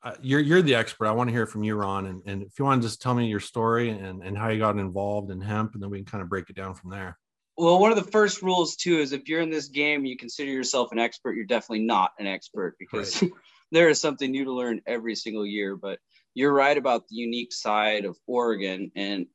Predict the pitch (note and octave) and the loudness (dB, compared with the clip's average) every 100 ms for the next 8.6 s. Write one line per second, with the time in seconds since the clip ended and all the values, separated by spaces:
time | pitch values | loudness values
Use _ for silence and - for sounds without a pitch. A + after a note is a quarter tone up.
0 | _ G2 G#2 A#2+ B2 A#2 A#2 A#2 G#2+ G2+ | _ -6 -4 -2 0 0 2 2 2 -2
1 | G2+ - G#2 G2 F#2 - G#2 F#2 F#2+ E2 | -2 -2 -2 -2 -8 -4 -2 -2 -4 -6
2 | - A#2+ G#2+ F#2+ G2+ F2+ G#2 G2+ G#2 G2 | -8 -4 -4 -6 -12 -12 -8 -6 -6 -6
3 | F2+ _ - F#2 F2+ A2+ A#2 A#2 A2+ G#2+ | -10 _ -12 -12 -6 0 2 2 2 0
4 | F#2+ _ _ _ _ - - B2+ A#2+ C3+ | -2 _ _ _ _ -12 -2 0 2 2
5 | B2 A2 - _ _ _ G2 G2+ G2 D#2 | 0 0 -4 _ _ _ -6 -4 -2 -4
6 | - _ _ _ _ G#2+ A#2 B2+ B2 G#2+ | -6 _ _ _ _ -2 2 2 0 -4
7 | - G#2+ G#2 G#2+ - _ _ _ _ _ | -2 -4 -2 -6 -8 _ _ _ _ _
8 | - G#2+ G#2 G2 F#2 | -10 -8 -6 -4 -6